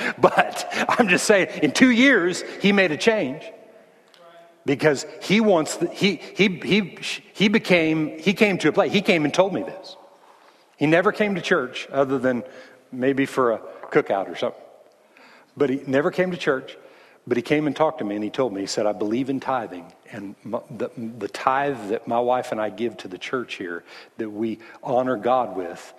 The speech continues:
he said, "I believe in it because I believe that the devourer is rebuked on my behalf." And that was him, you see. But it would have never happened that way. That, that blessing would not have gotten on them had she not stopped doing it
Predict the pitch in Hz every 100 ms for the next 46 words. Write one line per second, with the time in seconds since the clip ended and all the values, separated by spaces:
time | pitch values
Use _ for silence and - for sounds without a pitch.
0 | - - - - 101 123 107 - - -
1 | - 123 107 113 151 110 95 98 - 107
2 | 123 110 107 101 110 110 104 - 90 101
3 | 110 117 110 98 87 95 90 107 - 92
4 | 95 85 90 87 80 - _ _ - -
5 | - - 95 160 147 147 165 - - -
6 | - - - - - - 143 - - -
7 | 147 143 156 143 131 156 196 185 - 240
8 | 247 151 113 131 131 120 165 185 82 85
9 | 98 - - - - _ 147 165 - 151
10 | 160 160 156 208 - 165 135 135 127 156
11 | 170 151 135 147 147 139 170 190 127 123
12 | - - - 147 147 - 180 170 156 -
13 | - 180 185 - 120 190 156 90 80 -